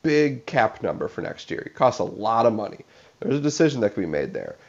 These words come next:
You know you're gonna have Borom and Jenkins.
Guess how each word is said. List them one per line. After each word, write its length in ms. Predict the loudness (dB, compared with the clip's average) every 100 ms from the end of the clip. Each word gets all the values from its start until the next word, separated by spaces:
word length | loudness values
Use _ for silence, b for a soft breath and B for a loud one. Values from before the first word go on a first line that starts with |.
| b -2
You 180 | 2 4
know 280 | 10 12
you're 160 | 12 8
gonna 100 | 4
have 320 | 2 0 2
Borom 300 | 4 6 4
and 80 | 4
Jenkins. 560 | 4 4 2 -6 -10